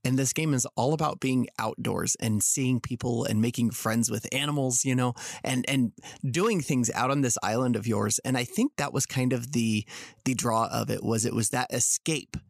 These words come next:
from the horrible indoor life of twenty twenty into this beautiful outdoor paradise that you've been gifted. And I mean, it was, it was such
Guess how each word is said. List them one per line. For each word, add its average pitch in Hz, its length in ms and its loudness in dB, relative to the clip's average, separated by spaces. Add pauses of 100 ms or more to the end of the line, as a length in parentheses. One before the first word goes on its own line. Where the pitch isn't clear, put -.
from 127 680 2 (720)
the 135 180 0
horrible 147 640 2 (140)
indoor 160 480 2
life 123 300 2
of 120 120 -2
twenty 123 280 0
twenty 127 360 2
into 117 200 2
this 113 160 0
beautiful 131 500 0
outdoor 107 380 0
paradise 101 540 0
that - 120 -6
you've 107 220 -2
been 101 120 2
gifted. 98 440 -2 (600)
And 120 560 2 (360)
I 135 100 -2
mean, 117 300 0 (240)
it 143 120 -4
was, 135 240 0
it 139 100 0
was 127 180 2
such - 360 0